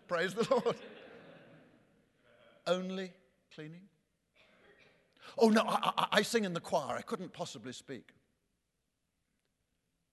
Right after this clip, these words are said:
I know somebody who was converted through being in the choir.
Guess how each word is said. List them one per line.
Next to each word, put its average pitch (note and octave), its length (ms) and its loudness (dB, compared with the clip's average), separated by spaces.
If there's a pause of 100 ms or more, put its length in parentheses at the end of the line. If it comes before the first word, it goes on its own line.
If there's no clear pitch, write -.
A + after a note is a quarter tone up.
(580)
I A#3+ 80 -10
know G#3+ 140 -6
somebody B2+ 340 -12
who D3 120 -12
was C#3 100 -14
converted F3 540 -12
through A2 160 -14
being G2 260 -16
in G2 140 -20
the G2+ 60 -20
choir. G2 280 -18